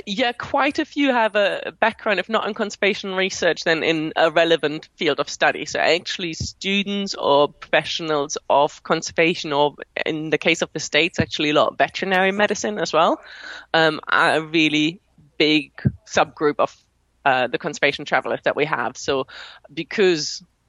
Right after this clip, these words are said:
the projects are real working projects and they're part of a professional team, uh, it does, of course, appeal to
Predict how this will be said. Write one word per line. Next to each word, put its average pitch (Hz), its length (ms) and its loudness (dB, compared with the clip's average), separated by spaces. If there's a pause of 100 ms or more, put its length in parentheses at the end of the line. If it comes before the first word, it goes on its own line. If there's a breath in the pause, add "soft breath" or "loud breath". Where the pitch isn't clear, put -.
(160)
the 143 120 -2
projects 139 500 0
are 131 180 2
real 139 380 0
working 135 400 0
projects - 500 0
and 131 140 -6
they're 117 80 2
part 127 260 0
of 127 120 -6
a 127 40 -2
professional 139 600 -2
team, 135 340 -4 (440 loud breath)
uh, - 120 -2
it 156 200 0
does, 147 200 2
of - 200 2
course, 139 220 0
appeal 147 420 0
to 135 360 -2